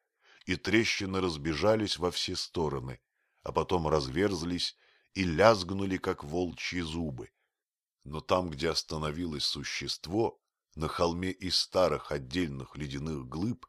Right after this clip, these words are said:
поднимавшемся футов на пятьдесят, не было движения. Катука опрометчиво кинулся вперед, таща за собой свою спутницу, и так добрался до подножья холма.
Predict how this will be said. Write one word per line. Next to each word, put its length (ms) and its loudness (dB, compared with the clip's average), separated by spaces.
поднимавшемся 920 -2
футов 380 -8
на 120 -6
пятьдесят, 760 -4
не 200 0
было 260 -4
движения. 640 -12
Катука 480 2
опрометчиво 680 0
кинулся 600 -4
вперед, 600 -2
таща 420 0
за 120 -4
собой 340 -2
свою 300 -4
спутницу, 760 -12
и 80 -4
так 300 2
добрался 600 4
до 120 -2
подножья 540 -4
холма. 580 -12